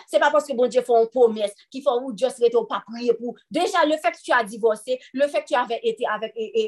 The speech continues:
e, Ishmael, deja, se yon peche. Èske ta demande padon a Dye? Èske ta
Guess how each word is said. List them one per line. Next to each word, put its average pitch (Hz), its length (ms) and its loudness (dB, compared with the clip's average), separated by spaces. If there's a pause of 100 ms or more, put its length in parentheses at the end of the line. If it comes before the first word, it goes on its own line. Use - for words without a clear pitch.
e, - 20 0 (200)
Ishmael, 240 640 2 (540)
deja, 285 340 0
se 294 140 -4
yon 247 160 0
peche. 277 320 -4
Èske 285 300 -2
ta 294 180 0
demande 254 360 0
padon 220 320 -2
a 220 140 -6
Dye? 196 340 -8 (2000)
Èske 285 260 0
ta 320 120 0